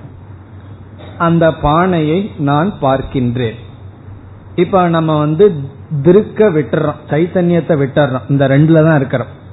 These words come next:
சித்தத்திலையும் திருஷ்யத்திலையும் இருக்கிறோம், மனதிலையும் விஷயத்திலும் இருக்கின்றோம்.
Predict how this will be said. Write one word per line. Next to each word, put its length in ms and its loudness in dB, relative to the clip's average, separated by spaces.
சித்தத்திலையும் 1040 0
திருஷ்யத்திலையும் 800 0
இருக்கிறோம், 360 -6
மனதிலையும் 880 2
விஷயத்திலும் 760 0
இருக்கின்றோம். 640 -4